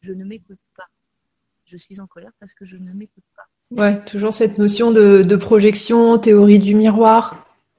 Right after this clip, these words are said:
Speaker 1: Ouais, c'est ça.
Speaker 2: Mhm.
Speaker 1: C'est vraiment, euh, je, je, je, je, il m'énerve parce qu'il ne me respecte pas. À la fin, ça donne simplement, euh,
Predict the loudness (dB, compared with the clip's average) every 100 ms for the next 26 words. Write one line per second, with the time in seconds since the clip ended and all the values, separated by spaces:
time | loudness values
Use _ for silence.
0 | _ _ -20 -20 _ _ _ _ _ _
1 | _ _ -20 _ _ _ _ -4 2 2
2 | 0 -10 -14 -14 -12 -12 -16 _ -20 _
3 | _ -20 -20 -20 _ _ _ -20 -20 -20
4 | -20 _ _ -20 -18 -16 -18 _ -20 _
5 | -20 -20 -20 -20 _ -20 _ -20 -20 -18
6 | -18 -18 -20 -20 _ -20 -20 -20 -20 -20
7 | -18 -18 -18